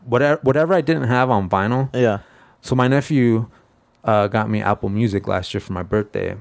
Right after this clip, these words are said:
Speaker 1: and that's badass, man. If you guys don't have Apple Music, it's f-, friggin' awesome.
Speaker 2: I fuck with Spotify. Well, I had 'em
Speaker 1: It's the
Speaker 2: both,
Speaker 1: same
Speaker 2: but
Speaker 1: thing?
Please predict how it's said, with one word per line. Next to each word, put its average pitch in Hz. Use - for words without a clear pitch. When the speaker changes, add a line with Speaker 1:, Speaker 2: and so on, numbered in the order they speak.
Speaker 1:
and 90
that's -
badass, 87
man. 92
If 87
you 107
guys 98
don't 95
have 95
Apple 87
Music, 92
it's -
f-, -
friggin' 98
awesome. 95
Speaker 2:
I 123
fuck 139
with 120
Spotify. 104
Well, 156
I 180
had 202
'em 190
Speaker 1:
It's 123
the 117
Speaker 2:
both, 120
Speaker 1:
same 151
Speaker 2:
but -
Speaker 1:
thing? 185